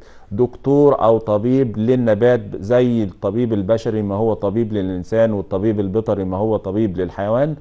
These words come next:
حضرتك بتبقى طبيب للنبات، بتعرف المسبب المرضي، تعرف أعراض المرض، وأيضا تحط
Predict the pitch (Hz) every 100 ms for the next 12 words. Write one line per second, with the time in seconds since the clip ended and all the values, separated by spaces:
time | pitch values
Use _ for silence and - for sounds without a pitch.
0 | - - - 113 117 127 123 98 104 117
1 | 104 101 101 104 92 110 120 104 95 92
2 | 90 95 113 110 90 - 110 98 85 -
3 | - - 95 92 98 123 131 120 113 117
4 | 117 120 117 - - - 113 107 98 -
5 | 90 90 110 123 113 107 113 113 104 92
6 | 87 117 107 110 98 98 - 151